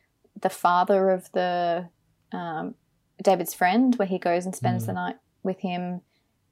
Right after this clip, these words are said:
Speaker 1: I thought, "Oh God, here we go. He's gonna turn out to be a Confederate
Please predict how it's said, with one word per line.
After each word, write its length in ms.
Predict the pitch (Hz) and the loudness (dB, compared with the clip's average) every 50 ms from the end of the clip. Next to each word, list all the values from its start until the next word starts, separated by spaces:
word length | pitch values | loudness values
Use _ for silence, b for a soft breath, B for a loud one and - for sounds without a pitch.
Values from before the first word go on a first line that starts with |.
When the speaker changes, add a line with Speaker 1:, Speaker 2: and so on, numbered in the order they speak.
| _ _ _ _ - | _ _ _ _ -2
Speaker 1:
I 140 | - 170 170 | 0 0 0
thought, 240 | - - 170 165 | 0 0 2 4
"Oh 100 | 160 160 | 4 2
God, 280 | 160 - 160 156 160 160 | 4 2 2 2 2 2
here 120 | 180 170 | 0 -2
we 80 | 165 156 | -2 0
go. 220 | - - 156 165 | 2 2 2 2
He's 180 | 175 170 180 175 | 2 -2 -4 -6
gonna 160 | - 180 175 | -6 -8 -8
turn 160 | 175 - 175 170 | -6 -4 -4 -4
out 140 | - - - | -4 -4 -6
to 80 | - | -6
be 180 | 175 170 160 160 | -4 -4 -2 -2
a 160 | 156 - 160 - _ _ _ | -4 -4 -6 -8 _ _ _
Confederate 680 | - - 185 175 - - 170 170 170 170 165 - - | -12 -10 -10 -6 -2 -2 -2 -2 -2 -2 -4 -4 -6